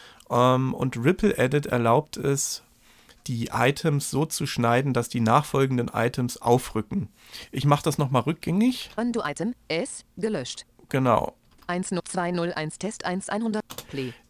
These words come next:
Speaker 1: Dieser Teil, den ich jetzt spreche,
Speaker 2: Stopp.
Speaker 1: gut, der soll rausgeschnitten werden, kennen wir schon. Ripple Edit macht man mit Alt und P. Das ist die vorbelegte Tastenkombination für Osara. Also die, die ganzen Tastenkombinationen, die ich hier durchsage,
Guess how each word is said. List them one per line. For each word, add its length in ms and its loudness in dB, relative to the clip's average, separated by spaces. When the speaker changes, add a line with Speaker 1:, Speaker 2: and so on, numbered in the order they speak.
Speaker 1:
Dieser 260 2
Teil, 420 2
den 220 0
ich 140 -2
jetzt 200 -4
spreche, 460 -2
Speaker 2:
Stopp. 280 -8
Speaker 1:
gut, 340 0
der 120 2
soll 160 2
rausgeschnitten 640 0
werden, 240 2
kennen 220 0
wir 120 4
schon. 320 0
Ripple 340 4
Edit 600 2
macht 320 0
man 320 0
mit 300 -2
Alt 300 0
und 340 -4
P. 420 2
Das 180 -4
ist 180 -4
die 60 0
vorbelegte 580 2
Tastenkombination 880 0
für 140 -6
Osara. 420 2
Also 220 0
die, 180 -4
die 100 -4
ganzen 360 0
Tastenkombinationen, 960 0
die 60 -4
ich 100 -6
hier 100 -6
durchsage, 600 -4